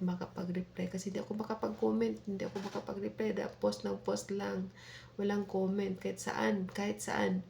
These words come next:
Kahit sa mga groups, kahit saan, hindi ako makapag-comment. So, yun. Kaya, wag na wag niyong gawin yun, guys. Yung mga nasasanay, katulad ko nasanay sa pag-, ah, share, wag na wag niyong gawin yun.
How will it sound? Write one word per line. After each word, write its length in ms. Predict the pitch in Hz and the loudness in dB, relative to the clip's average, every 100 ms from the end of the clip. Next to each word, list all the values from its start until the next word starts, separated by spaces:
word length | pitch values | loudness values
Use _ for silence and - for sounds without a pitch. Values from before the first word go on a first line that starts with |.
| - - - - - | -12 -16 -18 -18 -6
Kahit 160 | 202 196 | -4 2
sa 80 | 214 | 4
mga 240 | 202 196 | 4 4
groups, 340 | 196 220 220 | 6 8 6
kahit 220 | 214 208 214 | 2 2 2
saan, 260 | 208 202 | 2 2
hindi 80 | 202 | 2
ako 240 | 214 214 | 2 2
makapag-comment. 800 | 214 - 202 185 196 185 180 180 - | 2 0 -2 0 2 2 2 0 -2
So, 240 | - 196 | 0 2
yun. 320 | 190 208 190 185 - - - - - - - - - - - - | 6 6 6 4 -4 -18 -20 -20 -20 -20 -14 -10 -10 -10 -10 2
Kaya, 300 | 220 220 214 208 208 208 208 208 208 | 8 8 10 8 6 6 6 6 4
wag 220 | 202 226 208 | 6 4 6
na 140 | 214 | 6
wag 220 | 208 208 196 | 6 4 2
niyong 220 | 202 196 | 0 2
gawin 320 | 196 196 196 | 2 2 2
yun, 140 | 190 190 | 0 0
guys. 240 | 196 190 | 0 -2
Yung 140 | 196 196 | -2 0
mga 180 | 196 196 | 2 0
nasasanay, 640 | 196 202 196 196 196 190 | 0 -2 -2 0 2 0
katulad 400 | 185 196 196 196 | -2 0 2 2
ko 100 | 202 | 0
nasanay 560 | 196 196 190 190 190 | -2 -2 -2 0 0
sa 460 | 190 196 185 185 185 - - - - - | 0 -2 -2 -2 -4 -10 -16 -16 -10 -2
pag-, 160 | 180 180 | -2 4
ah, 140 | 190 185 | 4 6
share, 680 | 196 185 - 185 185 202 - - - - | 4 2 2 2 2 0 -2 -10 -14 -8
wag 400 | - 196 196 185 | 0 4 4 4
na 80 | 190 | 2
wag 240 | 190 190 | 2 2
niyong 240 | 190 196 190 | 2 4 4
gawin 400 | 190 185 185 185 | 4 4 4 2
yun. 240 | 202 190 | 2 2